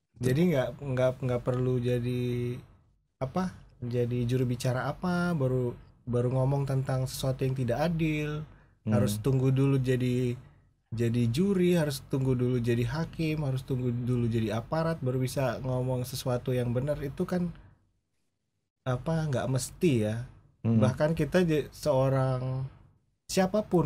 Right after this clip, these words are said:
Speaker 2: lah manusia pada hakikatnya punya hak untuk bicarakan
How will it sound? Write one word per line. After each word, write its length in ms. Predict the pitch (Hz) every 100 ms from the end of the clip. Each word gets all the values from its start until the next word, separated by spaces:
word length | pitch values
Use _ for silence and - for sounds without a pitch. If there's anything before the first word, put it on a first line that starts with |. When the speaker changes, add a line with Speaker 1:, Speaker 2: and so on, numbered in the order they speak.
| 143
Speaker 2:
lah 120 | 131 - -
manusia 440 | 135 135 135 151 160
pada 200 | 151 131 123
hakikatnya 680 | 117 120 117 110 - 185 196 - - _ _ _ _
punya 240 | 131 120 117
hak 340 | 180 202 - 147
untuk 200 | 131 131
bicarakan 580 | 127 120 131 131 131